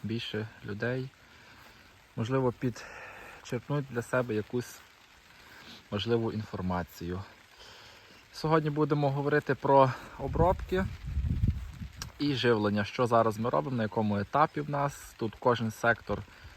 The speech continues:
живе своїм життям, скажімо так, кожен сектор на своєму якомусь етапі, бо висаджували все в різні періоди. Тут навіть по розвитку кущів буде видно,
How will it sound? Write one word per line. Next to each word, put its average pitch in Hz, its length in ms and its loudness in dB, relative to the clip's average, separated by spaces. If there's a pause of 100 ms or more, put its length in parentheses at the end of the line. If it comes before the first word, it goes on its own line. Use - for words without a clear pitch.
(100)
живе 123 380 4
своїм 123 460 -2
життям, 127 340 2
скажімо 135 320 -6
так, 135 220 0
кожен 107 260 0
сектор 107 420 -2
на 101 80 0
своєму 156 340 -2
якомусь 151 440 -2
етапі, 139 500 -2 (600)
бо 107 180 0
висаджували 131 580 2
все 123 460 0 (100)
в 113 60 -6
різні 120 420 -4
періоди. 95 540 0 (640)
Тут 107 140 -2
навіть 107 220 2
по 113 120 -2
розвитку 110 540 0 (320)
кущів 147 420 -4 (140)
буде 104 260 -4
видно, 123 400 -4